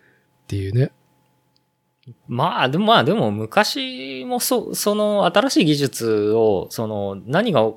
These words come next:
Speaker 2: こってるかとか理論まで理解せずに使ったっていう前例はたくさんあるんでね。戦争なんか特にそうですけど。
Speaker 1: まあね、いろんな道具はね、本当に。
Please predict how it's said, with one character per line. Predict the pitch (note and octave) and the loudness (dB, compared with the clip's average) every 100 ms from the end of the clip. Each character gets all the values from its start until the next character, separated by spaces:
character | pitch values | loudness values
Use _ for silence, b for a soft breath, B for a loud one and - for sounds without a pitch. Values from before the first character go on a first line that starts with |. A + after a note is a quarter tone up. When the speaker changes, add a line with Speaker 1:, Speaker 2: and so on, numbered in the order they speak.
| - | -6
Speaker 2:
こ | B2+ - | -8 -8
っ | |
て | - A2 | -2 0
る | G2+ | 0
か | F#2+ | -4
と | - | -4
か | F2 G2+ | -4 -2
理 | C#3 | 2
論 | F3 B2 | 2 2
ま | G#2 | 0
で | F2+ F#2 - B B B B B B B _ | 0 -2 -4 B B B B B B B _
理 | D3+ F#3 | -4 2
解 | F3 A2+ | 4 4
せ | D#3+ | 2
ず | F3 | 0
に | B2 | -4
使 | F#2 - | -4 0
っ | B2+ - | 0 0
た | F3+ | -4
っ | F3 | -4
て | _ B2+ | _ 0
い | F#2+ | 0
う | F2 | -2
前 | G#2+ B2+ | -6 -2
例 | C3+ | 0
は | C3+ | 0
た | - - | -2 -10
く | - | -2
さ | G3+ | 0
ん | - G#2+ | 0 2
あ | F#3 | 2
る | B2 | 2
ん | - | -6
で | - | -12
ね。 | - C3+ | -12 -8
戦 | - A2+ | 0 0
争 | A#2 E3 | 2 0
な | D#3+ | 2
ん | D#3+ | 2
か | - | 0
特 | C3+ C3 | -2 -2
に | F2+ | -4
そ | - A#2+ | -2 -2
う | |
で | E2+ | -2
す | - | -6
け | - | -8
ど。 | F2 F2+ - _ _ | -12 -12 -14 _ _
Speaker 1:
ま | A3+ F#3 | -2 0
あ | |
ね、 | C#3+ | 2
い | D3+ | 2
ろ | E3+ | 4
ん | |
な | D3+ | 2
道 | D3 D#3+ | 2 2
具 | D3 | 0
は | |
ね、 | G#2+ | 0
本 | F#3 D3 B2 | -2 0 -2
当 | A#2 | -2
に。 | A2+ | -4